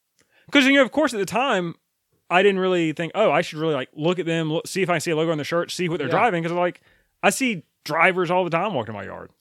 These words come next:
Speaker 2: Yeah. That's funny.
Speaker 1: But the joke's on them. Guess what they stole? That's,
Speaker 2: Huh.
Speaker 1: I mean, I don't wanna accuse them. I, I don't know if they stole, but assu-, let's assume
Speaker 2: They
Speaker 1: they
Speaker 2: stole
Speaker 1: stole.
Speaker 2: it.
Speaker 1: Guess what they stole?
Speaker 2: What?
Speaker 1: Four dollars worth of fake cockroaches.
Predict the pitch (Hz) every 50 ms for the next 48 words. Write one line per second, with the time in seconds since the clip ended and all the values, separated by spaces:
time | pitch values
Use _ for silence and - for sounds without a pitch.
0 | _ _ _ _ _ 120 123 123 127 127 120 110 95 - _ _ _ _ - 113
1 | 117 135 135 - - - - 117 107 110 110 101 - - _ _ _ 226 262 240
2 | - - - 156 139 - 220 247 247 - 226 208 214 220 165 123 143 190 185 -
3 | 214 170 185 165 - - 196 180 117 85 - _ _ - 254 240 262 - 254 269
4 | 269 262 247 - - 285 302 277 202 196 190 170 151 139 - 185 143 123 123 131
5 | - 220 226 208 165 147 120 120 113 - 127 151 175 - - 190 - - 254 214
6 | 254 247 - - - - - - 202 202 185 120 110 147 127 113 95 90 - _
7 | _ _ _ _ _ _ _ 233 233 175 226 185 160 - - 147 120 95 - -
8 | 117 135 147 - - _ _ _ _ _ _ _ _ _ _ _ _ - - 202
9 | 220 214 208 196 202 180 170 190 180 - 147 127 104 - - 143 - - 123 107
10 | - 101 95 - - - - -